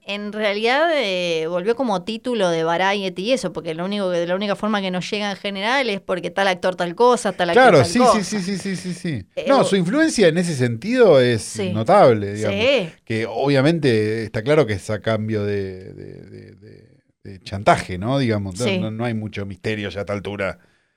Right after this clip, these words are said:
Speaker 1: Sí, por lo
Speaker 2: Este,
Speaker 1: menos en,
Speaker 2: o
Speaker 1: eh,
Speaker 2: por lo menos lo que podemos
Speaker 1: unas
Speaker 2: suponer,
Speaker 1: figuras,
Speaker 2: ¿no?
Speaker 1: sí,
Speaker 2: Claro, sí,
Speaker 1: sí,
Speaker 2: en
Speaker 1: sí.
Speaker 2: determinada figura. Este, pero, pero qué loco, ¿no?
Speaker 1: Él aprendió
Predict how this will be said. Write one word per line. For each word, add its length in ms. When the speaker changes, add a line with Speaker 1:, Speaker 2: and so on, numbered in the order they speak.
Speaker 1:
Sí, 300
por 120
lo 80
Speaker 2:
Este, 60
Speaker 1:
menos 320
en, 320
Speaker 2:
o 20
Speaker 1:
eh, 160
Speaker 2:
por 80
lo 80
menos 160
lo 80
que 80
podemos 320
Speaker 1:
unas 160
Speaker 2:
suponer, 300
Speaker 1:
figuras, 180
Speaker 2:
¿no? 220
Speaker 1:
sí, 140
Speaker 2:
Claro, 200
sí, 180
Speaker 1:
sí, 100
Speaker 2:
en 80
Speaker 1:
sí. 80
Speaker 2:
determinada 440
figura. 400
Este, 760
pero, 920
pero 240
qué 100
loco, 420
¿no? 160
Speaker 1:
Él 180
aprendió 760